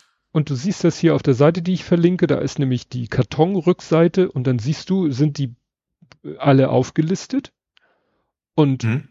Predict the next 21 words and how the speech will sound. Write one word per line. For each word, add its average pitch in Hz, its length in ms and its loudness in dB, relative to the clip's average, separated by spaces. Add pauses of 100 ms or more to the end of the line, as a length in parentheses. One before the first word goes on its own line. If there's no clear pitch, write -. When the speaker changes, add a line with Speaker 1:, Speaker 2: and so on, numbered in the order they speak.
Speaker 1:
ja, 135 200 2
bei 131 260 2
dem, 131 1200 0
äh, 117 40 -4
pf, - 280 -16 (840)
jetzt - 180 -10
sehe 127 120 0
ich 113 100 -4
hier 147 180 2
nicht 165 220 -2
mehr, 160 220 2
welches 135 400 0
das - 220 -4
ist. - 340 -2 (240)
Also 123 220 2
bei 127 120 2
dem 131 220 2
einen 170 480 2 (500)
ist 143 220 -2
das - 260 -4
A 131 420 4